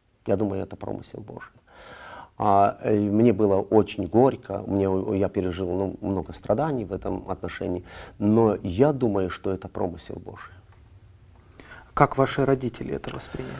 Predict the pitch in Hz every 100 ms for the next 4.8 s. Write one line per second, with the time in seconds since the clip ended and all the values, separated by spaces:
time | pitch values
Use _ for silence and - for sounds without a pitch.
0 | 123 - - - 110 113 117 113 117 120
1 | 156 151 - 120 110 165 160 135 135 123
2 | 120 - 127 127 - - 107 135 131 113
3 | - - 120 139 135 135 127 120 - 110
4 | 107 104 104 98 - 104 101